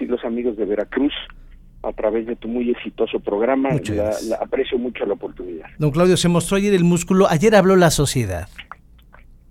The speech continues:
Speaker 1: Es correcto, eh, habló las y los ciudadanos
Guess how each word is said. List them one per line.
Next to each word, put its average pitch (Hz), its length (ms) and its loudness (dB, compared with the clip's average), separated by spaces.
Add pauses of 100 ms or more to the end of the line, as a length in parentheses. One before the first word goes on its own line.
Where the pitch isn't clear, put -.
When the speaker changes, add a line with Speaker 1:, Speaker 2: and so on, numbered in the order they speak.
(520)
Speaker 1:
Es - 120 -4 (100)
correcto, 160 640 0
eh, 110 320 2
habló 127 320 4
las 139 500 0 (300)
y 123 60 -6
los 113 240 -4
ciudadanos 131 600 -4